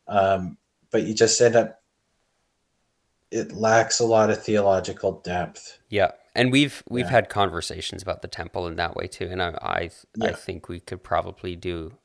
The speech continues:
Speaker 2: another episode about that, about trying to find meaning in the temple. But, you know, within Cas-, Catholicism, there's, like, this whole rote thing. And,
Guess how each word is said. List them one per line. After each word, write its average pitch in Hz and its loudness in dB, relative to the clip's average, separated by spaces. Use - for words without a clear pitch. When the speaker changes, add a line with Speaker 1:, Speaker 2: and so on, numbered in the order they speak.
Speaker 2:
another 87 -4
episode 82 -8
about 80 -2
that, 85 0
about 78 -2
trying 85 0
to 90 -16
find 85 -12
meaning 131 0
in 92 -2
the - -10
temple. 82 -10
But, 98 2
you - -6
know, 92 0
within 117 -4
Cas-, - -10
Catholicism, 101 -2
there's, 82 -6
like, 87 -8
this 90 -10
whole 107 -2
rote 95 0
thing. 104 -2
And, 85 -10